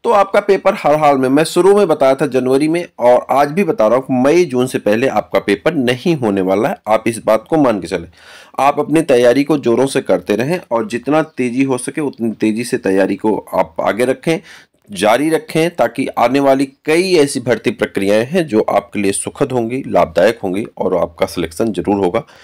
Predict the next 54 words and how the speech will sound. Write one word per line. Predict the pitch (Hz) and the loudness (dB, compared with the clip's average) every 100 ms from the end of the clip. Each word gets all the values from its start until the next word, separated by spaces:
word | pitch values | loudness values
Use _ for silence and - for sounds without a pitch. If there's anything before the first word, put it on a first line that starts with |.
| - - | -20 -6
उम्मीद | 151 170 190 | 0 2 4
है | 202 | 2
कि | 202 165 | 2 0
वीडियो | 131 120 139 | 0 0 2
आपको | 156 147 131 | 2 2 -2
पसंद | 127 139 127 | -2 0 4
आया | 127 | 4
होगा, | 135 131 135 | 4 2 0
आपके | - 107 - 117 | 2 0 0 -2
जो | 101 98 | 0 2
डाउट्स | 95 117 139 - | 2 2 0 0
हैं | 131 | 0
वो | - | -2
क्लियर | - 107 113 117 | -4 0 0 0
हुए | 120 | 0
होंगे। | 117 120 123 | -2 -4 -6
अगर | 107 110 135 | -2 0 2
आपके | 131 - 131 | 0 0 -6
कोई | - 107 | 0 0
डाउट्स | 101 101 95 | 2 0 0
बच | 92 113 120 | -4 -2 0
जाते | 123 113 - | 0 0 -2
हैं | 123 | -6
तो | 117 | -2
आप | 95 95 | -2 -2
नीचे | 92 90 | -4 -6
कमेंट | 90 95 92 | -4 -4 -2
बॉक्स | 92 92 - | -2 -2 -2
में | 90 | -2
मैसेज | 90 95 135 | 0 0 -2
करें, | - 120 - - - - - | 0 -2 -4 -12 -20 -14 -4
उस | 135 131 | -2 0
मैसेज | 135 143 170 - | 0 2 -2 0
की | 147 | 0
रिप्लाई | 131 - 104 135 | 0 0 2 2
हम | 117 117 - | 0 -6 -2
अवश्य | 110 135 - | 0 0 -2
करेंगे। | 107 107 135 143 | -2 -2 -2 -4
कोशिश | - 110 - - | -4 -6 -4 -6
हमारी | 127 104 104 | -2 -2 0
रहेगी, | 113 120 156 | -2 -2 -2
नहीं | 117 117 165 | -2 -2 -2
कर | 156 135 | 0 0
पाएंगे | 117 120 156 | 0 -2 -2
तो | 160 | 0
आप | 120 - | -2 0
हमारे | 113 110 | -2 0
WhatsApp | 107 104 135 123 | 0 0 -2 -2
नंबर | 104 101 | -2 -2
पर | 98 95 | -4 -4
करें, | 123 | -4
हम | 160 113 | -4 -4
इसकी | 98 - 98 | -4 -4 -8
रिप्लाई | 87 92 95 139 | -6 0 2 0